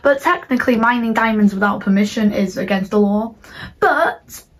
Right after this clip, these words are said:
that doesn't count 'cause that means we complete the challenge. Anyway, I was gonna get some wood, but now I realise it's probably illegal to chop down random trees in the, like, the wildlife. So let me just Google this.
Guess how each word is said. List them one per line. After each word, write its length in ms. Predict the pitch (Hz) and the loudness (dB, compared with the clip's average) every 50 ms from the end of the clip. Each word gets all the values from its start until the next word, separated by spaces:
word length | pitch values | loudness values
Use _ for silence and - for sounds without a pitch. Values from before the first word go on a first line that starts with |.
| _ _ | _ _
that 400 | - 262 226 285 302 311 - - | -2 0 2 2 0 0 -2 -4
doesn't 240 | 269 285 277 285 262 | -2 -2 0 0 0
count 220 | - 262 226 202 202 | 0 0 0 2 2
'cause 120 | 214 196 | 2 2
that 220 | 220 214 208 208 | 2 2 2 2
means 220 | 214 214 208 202 - | 2 2 2 2 0
we 100 | 208 208 | -2 0
complete 320 | - 208 202 202 208 - | 2 0 0 2 0 -4
the 60 | - | -6
challenge. 340 | - 226 - - 277 285 254 | -6 -6 -2 -2 -2 -2 -2
Anyway, 180 | 202 185 185 190 - - - - - - - - - | -4 -4 -6 -12 -16 -18 -18 -16 -14 -14 -14 -12 -8
I 140 | - 269 285 | -6 -4 -4
was 140 | 294 294 - | -4 -4 -2
gonna 260 | - 403 427 381 269 | -2 0 0 0 -2
get 280 | 233 254 233 - - - | -2 -2 -2 -4 -6 -10
some 260 | - - 214 208 202 | -6 0 4 6 6
wood, 360 | 214 254 285 269 202 180 185 - | 6 6 4 2 -2 -4 -4 -4
but 160 | 214 208 - | -4 -2 -2
now 200 | 294 320 330 320 | -2 -2 0 0
I 100 | 285 277 | -2 0
realise 480 | 277 294 262 214 190 185 185 180 - 170 | 0 -2 -2 -2 -2 -4 -6 -10 -8 -6
it's 220 | - 247 233 - - | -4 -4 -4 -6 -10
probably 760 | - - - - 320 330 339 330 330 294 285 285 285 269 262 | -14 -14 -10 -4 -2 -2 -2 0 -2 -2 -2 0 0 0 2
illegal 540 | 262 247 247 262 294 302 285 - 254 214 208 | 2 2 2 2 2 2 0 2 0 0 -2
to 200 | - - - - | -2 -8 -14 -10
chop 340 | - - 254 - - - - | -4 -2 -2 -2 -4 -4 -4
down 300 | 233 226 226 214 208 202 | -2 0 2 4 4 4
random 460 | 214 220 220 220 214 208 202 196 202 | 4 2 2 0 2 4 4 4 4
trees 600 | 202 - 226 226 240 233 220 196 185 180 180 190 | 4 2 -2 -4 -4 -2 -2 -4 -4 -4 -6 -4
in 280 | 202 196 196 190 190 - - - - - - - - - | 0 0 0 0 0 -4 -10 -16 -18 -18 -20 -18 -6 -2
the, 480 | 202 202 196 190 190 185 185 180 - - | 2 2 2 2 0 -2 -4 -6 -4 -2
like, 300 | 196 190 185 - - - - | -2 -2 -2 -6 -8 -8 -6
the 120 | 185 196 185 | -4 -2 0
wildlife. 560 | 202 214 240 240 220 196 190 196 196 185 - | 0 0 0 -2 -4 -6 -6 -6 -6 -6 -6
So 120 | - 262 | -4 -4
let 160 | 285 302 320 | -2 -2 -4
me 100 | 330 339 | -4 -8
just 200 | 339 330 - - | -10 -12 -12 -6
Google 320 | - 277 240 208 - 202 180 | -4 -2 -2 -2 -4 -6 -8
this. 460 | - - - - - - - - | -8 -12 -16 -16 -18 -20 -20 -20